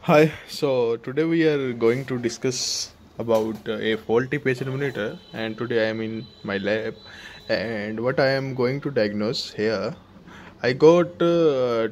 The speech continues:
two patient monitor from a hospital, and for both hospitals, uh, both monitors are five para monitor, and both are, uh, hospital is using both monitor in their I C U.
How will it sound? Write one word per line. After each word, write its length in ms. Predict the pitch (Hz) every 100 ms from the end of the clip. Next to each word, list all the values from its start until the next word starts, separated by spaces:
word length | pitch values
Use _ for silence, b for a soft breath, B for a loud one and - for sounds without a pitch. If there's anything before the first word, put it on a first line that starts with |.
| -
two 120 | 160
patient 340 | 165 151 165 147
monitor 400 | 143 135 113 117
from 280 | 120 117
a 80 | 117
hospital, 640 | 113 113 - 127 110 139 -
and 420 | 117 113 110 113
for 460 | - 113 113 107 104
both 520 | 107 131 - - - -
hospitals, 680 | 120 107 - 131 135 131 - - B B B B -
uh, 260 | 113 110
both 400 | 113 143 170 175
monitors 600 | 180 139 131 151 151 -
are 160 | 110 113
five 280 | - 110 135
para 180 | 139 135
monitor, 520 | 131 143 135 120 170
and 220 | 127 113 110
both 380 | 123 123 - -
are, 300 | 127 110 107 107 - - - - B B B B B -
uh, 260 | 113 107
hospital 460 | 120 131 - 160 175
is 180 | 170 147
using 420 | 135 143 160 156 -
both 300 | 135 139 143
monitor 340 | 147 127 139 127
in 320 | 135 139 127 - - - - -
their 280 | 127 120 101
I 140 | 110
C 220 | 113 -
U. 140 | 113